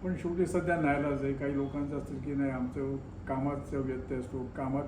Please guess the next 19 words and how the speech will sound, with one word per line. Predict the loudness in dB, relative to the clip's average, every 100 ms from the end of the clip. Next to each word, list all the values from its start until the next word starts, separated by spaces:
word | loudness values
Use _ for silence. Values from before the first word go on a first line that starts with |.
| -4
फिक्स | -4 -4
असते, | -6 -6 -4
आमचं | -4 -2 -2
कामाचं | -2 0 0 -2 -2
टायमिंग | 0 0 0 0 -2 -6 -10 -12 -10 -2
अलग | 0 2
असतं | 0 -4 -6 -6 -6 -2
आणि | 0 0 -2 -6 -12 -12 -4
सध्या | -2 0 2
नवरा | 2 0 0 0
आणि | 0 0
बायको | -2 -2 -2
दोघंही | -2 0 2 2 2 2
सर्व्हिस | 0 0 0 -2
करत | -4 -4 -6
असतात, | -8 -8 -10 -10 -10 -10 -12 -10 -2
त्यांचे | 0 4 6
ॲडजस्टमेंट | 6 4 0 0 0 0
असते, | -2 -4